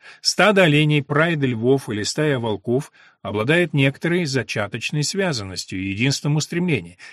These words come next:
Однако все это ерунда по сравнению со связанностью и единством устремлений тела индивидуального льва. Справедливость такого утверждения в настоящее время получила широкое признание, но почему оно справедливо?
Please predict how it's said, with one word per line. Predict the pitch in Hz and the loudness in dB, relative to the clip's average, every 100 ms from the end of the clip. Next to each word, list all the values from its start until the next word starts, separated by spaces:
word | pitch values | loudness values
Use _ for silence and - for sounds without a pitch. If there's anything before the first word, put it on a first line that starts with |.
| - | -6
Однако | 131 196 196 | 0 2 2
все | 151 - 208 233 | 0 2 2 2
это | 180 208 165 | 0 -2 0
ерунда | 143 147 135 165 180 | 0 0 0 0 -2
по | 139 | -4
сравнению | - 139 175 165 | -2 -2 0 0
со | - 135 | 2 0
связанностью | - 113 135 151 180 175 156 | -2 0 0 0 -2 -2 0
и | 120 | 0
единством | 107 147 - 185 180 - - | 0 -2 0 -2 -2 -6 -4
устремлений | 165 - 147 151 160 147 135 | -2 0 0 2 2 2 0
тела | - 143 175 190 - | 2 4 4 0 0
индивидуального | 185 165 165 165 147 151 156 165 175 | 2 2 4 2 4 2 2 0 0
льва. | 185 190 135 92 _ _ _ _ _ _ _ | -2 -2 -4 -6 _ _ _ _ _ _ _
Справедливость | - - 123 135 156 240 254 214 - | -10 -2 2 4 4 4 4 4 2
такого | 190 220 | 0 2
утверждения | 208 156 165 165 226 220 143 | 2 2 0 0 0 2 2
в | 117 | 0
настоящее | 127 - 151 156 - 147 | -2 0 0 0 0 0
время | 202 202 143 | 0 -2 0
получила | 139 139 175 151 | 0 0 0 -2
широкое | 165 170 165 170 | -2 -4 -2 -4
признание, | 170 180 220 202 120 | -2 -2 -2 -2 -2
но | 127 170 | -2 -4
почему | - 165 - 175 165 220 240 | -4 -6 -4 0 0 0 -4
оно | 175 180 190 | -4 -2 -2
справедливо? | 170 - 165 156 107 78 | -4 -6 -6 -6 -8 -14